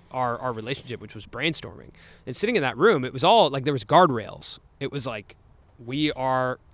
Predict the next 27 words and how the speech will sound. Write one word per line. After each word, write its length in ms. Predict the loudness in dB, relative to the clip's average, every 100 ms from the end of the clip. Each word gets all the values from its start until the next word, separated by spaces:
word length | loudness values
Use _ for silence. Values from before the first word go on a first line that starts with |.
| _ _ _ _ _
brainstorming, 760 | -2 -2 -2 -4 -2 -2 -4 -6
we 100 | -8
need 260 | -8 -8
big 200 | -4 -2
ideas, 480 | 0 0 -2 -6 -6
but 100 | -10
we 80 | -12
need 200 | -8 -6
them 120 | -6
within 280 | -6 -8 -10
this, 320 | -10 -10 -12 _
these 180 | -12 -12
confines. 540 | -8 -10 -10 -14 -14 -20 -20 -10
Again, 380 | -2 2 2 0
we're 160 | -4
in 180 | -2 -4
the 80 | -4
general 540 | -6 -8 -8 -6 -8 -8
media 340 | -10 -10 -10
space. 400 | -12 -14 -16 -16 -14
The 80 |
confines 600 | -14 -10 -10 -6 -6 -6
are 320 | -6 -4 -4 -6
whatever 420 | -6 -4 -4 -6
we're 140 | -8 -10
interested 540 | -12 -12 -14 -12 -14
in. 180 | -14